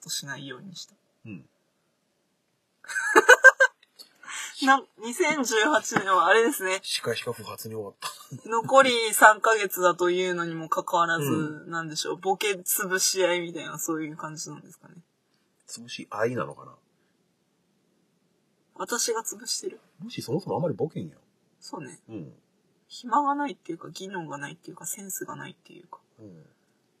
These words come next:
Speaker 2: 僕のボケはことごとく潰されてる感はあるけど。
Speaker 1: すまねえ。
Speaker 2: うん。うん。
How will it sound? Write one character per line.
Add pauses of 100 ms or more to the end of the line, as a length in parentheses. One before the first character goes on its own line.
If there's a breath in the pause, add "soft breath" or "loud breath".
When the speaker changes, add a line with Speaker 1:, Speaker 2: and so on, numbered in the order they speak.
Speaker 2:
僕
の
ボ
ケ
は
こ
と
ご
と
く
潰
さ
れ
て
る
感
は
あ
る (120)
け
ど。
Speaker 1:
す
ま
ね (220)
え。
Speaker 2:
う
ん。
う
ん。